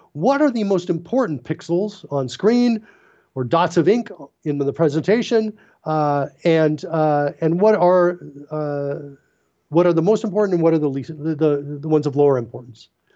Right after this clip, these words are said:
Emphasis should match element importance.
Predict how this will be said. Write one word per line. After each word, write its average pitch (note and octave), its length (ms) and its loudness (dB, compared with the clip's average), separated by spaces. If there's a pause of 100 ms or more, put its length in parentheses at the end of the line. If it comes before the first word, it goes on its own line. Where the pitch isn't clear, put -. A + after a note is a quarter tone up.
(580)
Emphasis A#3+ 720 -2
should F3 240 0
match F#3 540 0 (220)
element E3+ 500 2
importance. B2+ 720 -10